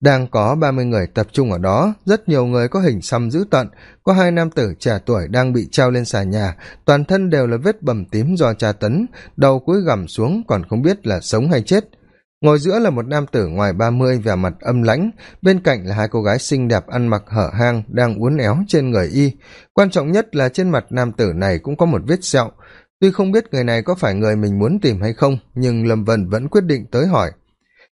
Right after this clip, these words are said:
Hắn không thích nhiều chuyện, thậm chí không có ý định cứu hai người kia, dù sao cũng là hắc bang tranh đấu không liên quan gì tới hắn.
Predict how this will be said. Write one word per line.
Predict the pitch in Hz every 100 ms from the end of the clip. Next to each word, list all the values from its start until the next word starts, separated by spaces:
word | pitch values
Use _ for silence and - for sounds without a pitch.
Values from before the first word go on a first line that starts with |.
| -
Hắn | 131
không | 165 143
thích | 214 208
nhiều | 143 104 87
chuyện, | 135 120 -
thậm | 139 131
chí | - 120
không | 156 139 113
có | 156
ý |
định | 151 104 -
cứu | 117 180
hai | 165 120
người | 101 80
kia, | 131 139 117 - - -
dù | 143 147
sao | 180 175
cũng | 175 190
là | 117
hắc | 80 131 -
bang | 127 120
tranh | 123 117 110
đấu | 120 220
không | - 135
liên | 123 113
quan | - 107 92
gì | 90
tới | - 117
hắn. | 107 220